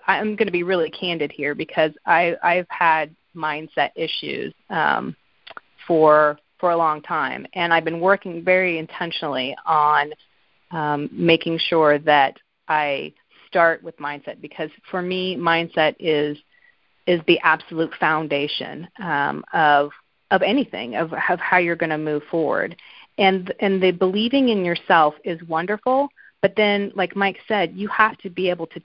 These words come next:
take action, because that a-, action, that, uh, repetition of the action is what sets that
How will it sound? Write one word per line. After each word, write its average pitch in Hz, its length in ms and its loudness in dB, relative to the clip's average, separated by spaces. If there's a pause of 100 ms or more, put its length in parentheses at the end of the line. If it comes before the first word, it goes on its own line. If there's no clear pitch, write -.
take 165 240 -4
action, 147 520 0
because 185 380 -4
that 208 300 4
a-, 190 220 0 (140)
action, 262 640 -2
that, 185 200 -2 (320)
uh, 170 180 -6
repetition 202 760 0
of 185 140 -2
the 180 140 -2
action 156 440 -2
is 180 200 -4
what 165 220 4 (260)
sets 202 240 2 (120)
that 170 280 2